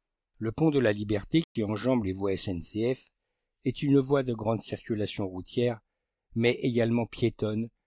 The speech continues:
de par sa position incontournable pour nombre de jeunes se rendant dans les établissements scolaires avoisinants et d'employés rejoignant par l'avenue de la Liberté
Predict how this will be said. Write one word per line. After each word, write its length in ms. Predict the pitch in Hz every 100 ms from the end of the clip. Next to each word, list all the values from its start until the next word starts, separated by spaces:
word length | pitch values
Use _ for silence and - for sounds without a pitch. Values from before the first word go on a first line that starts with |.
| _ _ -
de 220 | 117 139
par 220 | 131 120
sa 140 | - 120
position 580 | 123 107 107 - - - -
incontournable 880 | 123 - 113 120 107 113 113 113 - _ _ -
pour 200 | 120 123
nombre 380 | 123 123 110 110
de 140 | 110
jeunes 400 | 107 113 117 110 - _ -
se 180 | -
rendant 420 | 120 110 113 131 120
dans 100 | 104
les 220 | 101 107
établissements 560 | - 107 110 - 113
scolaires 440 | 104 - 110 113 101
avoisinants 680 | 95 95 95 95 107 113 _ _ _ _ _ 107
et 100 | 117
d'employés 520 | 135 127 127 123 143
rejoignant 640 | 123 110 107 107 113 139
par 200 | 139 92
l'avenue 320 | 92 98 117 113
de 60 |
la 80 | 101
Liberté 600 | 87 87 92 - 139